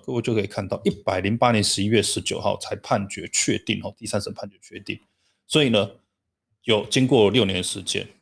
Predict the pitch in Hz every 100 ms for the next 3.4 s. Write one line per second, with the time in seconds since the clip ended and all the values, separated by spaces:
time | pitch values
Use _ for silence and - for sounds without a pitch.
0 | _ _ - 190 - - 240 254 170 143
1 | 123 135 143 - _ _ 123 123 107 101
2 | 101 101 101 - - _ _ _ _ _
3 | - 120 -